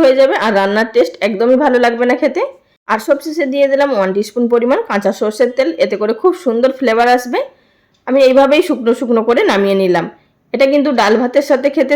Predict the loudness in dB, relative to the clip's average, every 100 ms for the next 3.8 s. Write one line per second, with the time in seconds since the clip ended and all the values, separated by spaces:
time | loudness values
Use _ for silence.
0 | 0 -2 0 2 2 2 2 2 2 2
1 | 2 4 2 2 2 -2 -6 _ _ _
2 | _ _ _ _ 2 2 2 -4 -4 -4
3 | -4 -2 0 0 0 0 2